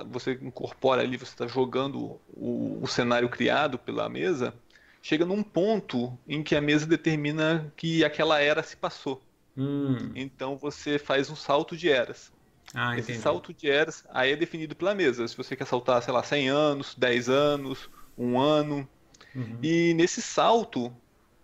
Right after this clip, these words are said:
Speaker 1: praticamente você tem uma revitalização do cenário e também tem uma evolução das a-, do, das atitudes tomadas na era passada.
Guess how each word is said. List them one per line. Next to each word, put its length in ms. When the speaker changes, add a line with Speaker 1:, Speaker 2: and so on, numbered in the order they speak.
Speaker 1:
praticamente 540
você 140
tem 100
uma 100
revitalização 800
do 60
cenário 520
e 80
também 280
tem 100
uma 120
evolução 600
das 240
a-, 160
do, 880
das 160
atitudes 540
tomadas 400
na 100
era 160
passada. 540